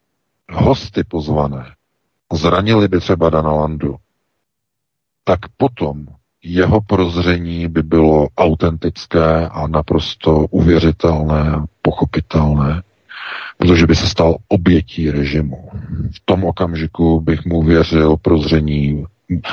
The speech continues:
a nebyl by nikdo, kdo by mu to neověřil, kdyby měl takovou experience, kdyby měl takovou zkušenost,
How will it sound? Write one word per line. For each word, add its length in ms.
a 100
nebyl 360
by 120
nikdo, 400
kdo 160
by 100
mu 120
to 140
neověřil, 560
kdyby 240
měl 340
takovou 520
experience, 920
kdyby 200
měl 180
takovou 360
zkušenost, 800